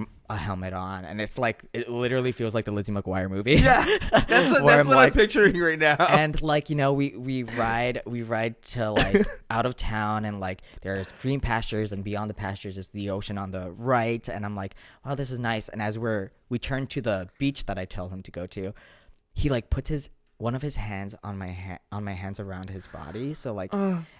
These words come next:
Speaker 1: and he's, like, rubbing my hands. I'm like, <gasps> "Oh my God, this is, this is it. This
Speaker 2: Yeah.
Speaker 1: is love."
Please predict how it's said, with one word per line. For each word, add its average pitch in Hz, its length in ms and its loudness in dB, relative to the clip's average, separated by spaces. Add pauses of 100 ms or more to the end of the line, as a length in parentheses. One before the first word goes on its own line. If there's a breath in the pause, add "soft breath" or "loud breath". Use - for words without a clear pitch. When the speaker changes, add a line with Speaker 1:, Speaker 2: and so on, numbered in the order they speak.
Speaker 1:
and 113 100 -4
he's, 117 140 -6
like, 117 160 -2
rubbing 110 240 -6
my 131 100 -8
hands. 120 300 -6
I'm 139 80 -4
like, 143 260 -6
<gasps> - 800 -18
"Oh - 140 -18
my 156 80 -12
God, - 340 -14 (220)
this - 200 -6
is, 147 200 -14 (460)
this 170 220 -2
is 196 140 -6
it. - 260 -4
This 202 140 0
Speaker 2:
Yeah. 233 180 8
Speaker 1:
is 156 60 6
love." 214 220 0